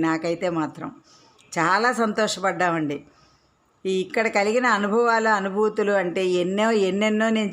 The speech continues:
చెప్పలేనండి. అసలు అంత బాగా జరిగాయన్నమాట. ఆ, అమ్మవారి దర్శనం అయితే ఎంత అద్భుతం అండో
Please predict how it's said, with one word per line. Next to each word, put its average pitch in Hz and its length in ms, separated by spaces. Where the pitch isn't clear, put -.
చెప్పలేనండి. 196 600
అసలు 165 220
అంత 160 360
బాగా 175 240
జరిగాయన్నమాట. 170 800
ఆ, 165 80
అమ్మవారి 190 500
దర్శనం 180 460
అయితే 175 300
ఎంత 175 200
అద్భుతం 180 540
అండో 180 220